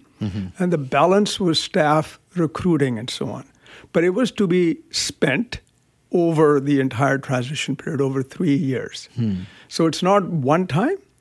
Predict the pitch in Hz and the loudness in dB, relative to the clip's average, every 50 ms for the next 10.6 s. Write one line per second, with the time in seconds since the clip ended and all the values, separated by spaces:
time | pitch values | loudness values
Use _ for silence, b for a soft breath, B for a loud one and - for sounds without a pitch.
0 | _ _ - 165 139 151 170 165 165 165 156 135 147 165 175 160 - 156 165 160 | _ _ -2 0 2 2 2 2 2 2 2 2 2 2 2 2 0 0 0 0
1 | 151 143 - - - - 180 165 147 143 123 127 135 131 123 - 147 139 143 131 | -2 -4 -4 -6 -2 2 4 4 4 4 2 0 -4 -6 -4 -4 -4 -2 -2 -2
2 | 117 104 110 98 - - - - 170 139 143 160 165 - - - - - - - | 0 0 0 0 -2 -4 -6 -6 -6 -4 -6 -6 -8 -10 -14 -10 -8 -6 -6 -6
3 | - - - - 135 127 120 - 180 - - - 170 - B B B B B B | -6 -8 -8 -8 -8 -6 -4 -4 -4 -4 -4 -6 -8 -10 B B B B B B
4 | B B - 156 135 - - - 175 180 220 233 240 226 185 170 339 - _ _ | B B -2 0 0 -2 0 0 2 4 4 4 4 2 2 0 -4 -8 _ _
5 | _ - 262 175 175 165 165 165 147 - - - 175 175 180 175 - - 180 180 | _ -6 -2 0 2 2 2 2 0 -2 -2 0 0 0 0 0 -2 -2 -2 0
6 | - - - 170 156 147 156 120 147 147 139 120 127 139 147 143 135 120 123 156 | 0 0 0 0 0 0 -2 0 0 0 0 -2 -2 0 0 0 0 0 0 0
7 | 180 220 240 - - - 170 147 - - 180 175 165 - - 156 147 139 139 139 | 0 -2 -4 -10 -10 -8 -8 -8 -6 -4 -4 -4 -4 -2 -2 -2 0 0 2 2
8 | 139 135 131 131 127 - - - - 147 127 160 196 233 302 - B B B B | 2 2 0 -2 -6 -10 -16 -10 -6 -4 -2 0 0 0 -2 -4 B B B B
9 | B B B B 185 180 185 170 170 180 170 135 - - 160 160 160 139 160 156 | B B B B 0 0 2 2 2 0 0 0 0 0 0 2 2 2 0 2
10 | 147 151 151 147 147 143 143 151 143 139 - | 2 2 4 4 4 2 2 2 2 0 -2